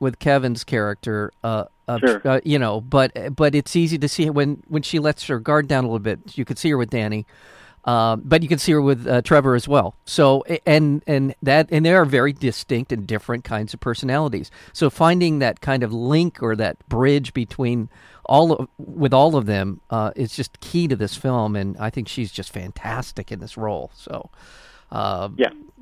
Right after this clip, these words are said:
Speaker 2: oh, for sure.
Speaker 1: um, s-, okay, so you're right. So you
Speaker 2: Mm-hmm.
Speaker 1: wrote, so what I'm hearing from you is you, you wrote it with Kevin and Guy in mind, or how far along in the script were you when this all kind
Speaker 2: Yeah,
Speaker 1: of
Speaker 2: no,
Speaker 1: started?
Speaker 2: that, no, that was the beginning.
Speaker 1: Yeah,
Speaker 2: I mean, that was,
Speaker 1: okay.
Speaker 2: I, I,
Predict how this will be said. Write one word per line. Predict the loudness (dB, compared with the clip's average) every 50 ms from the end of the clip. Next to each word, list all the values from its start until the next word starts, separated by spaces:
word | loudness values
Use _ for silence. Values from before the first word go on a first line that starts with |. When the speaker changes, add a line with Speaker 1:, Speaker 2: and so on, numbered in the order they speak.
| -16
Speaker 2:
oh, | -16 -14 -10
for | -10 -8
sure. | -6 -4 -4 -4 -6 -8 -14 -16 -8 0
Speaker 1:
um, | 2 4 4 4 4 2 0 -6 -16 -20 -16
s-, | -12 -12 -12 -12 -14 _ _ 2
okay, | 2 2 2 0 -2
so | 4 6 6 6 6 4 -2 -10 -12 -14
you're | -8 -2 4 8 8 8
right. | 8 8 6 6 6 4
So | 0 0
you | 2 2 2
Speaker 2:
Mm-hmm. | 2 4 8
Speaker 1:
wrote, | 8 8 8 6
so | 2 2 2 2 4 2 0 -4
what | -4 -2 2 4
I'm | 4 4 4
hearing | 4 4 4 4 2
from | 2 0 2 2
you | 2
is | 2 2
you, | 2 -2 -2 _ -2
you | 0 2 2
wrote | 4 8 8 10 10 10 10
it | 8 4 2 _ _ _ _ _ _ _ _ _ _ _ _ -20 -18 _
with | -4 0 4 4 6 6 6 4 0 -10 _ _ _ _ _ _ _ _ _ -4
Kevin | 2 4 6 6 6 6 4 4 2 2
and | 0 -2 -2 -2 0 2
Guy | 4 4 6 6 4 4 2 -2 -6 _ _ _
in | -2 0 0 2
mind, | 2 2 2 4 4 4 2 2 2
or | 2 2 0
how | 0 2 2 2
far | 4 6 6 6
along | 6 6 6 4 4 4
in | 2 0 0
the | -2 -4
script | -6 -8 -10 -6 -2 0 -2 -2 -2 -6
were | -8 -2 0 0 0 0
you | 0 0 0 0 0
when | 0 0 0 0 0 0 -2 -2 -2 -4
this | -6 -6 -2 0
all | 0 0 0
kind | 0 2 2 4
Speaker 2:
Yeah, | 4
Speaker 1:
of | 2 2
Speaker 2:
no, | 2 2 2
Speaker 1:
started? | 4 2 2 0 0
Speaker 2:
that, | -2
no, | -2 0 2
that | 2 2 2
was | 2 2
the | 2
beginning. | 2 2 4 4 2 4 4 4
Speaker 1:
Yeah, | 4 4
Speaker 2:
I | 2
mean, | 4
that | 4 4 4
was, | 2 2 0
Speaker 1:
okay. | 2 2
Speaker 2:
I, | 2 2 4 2
I, | 0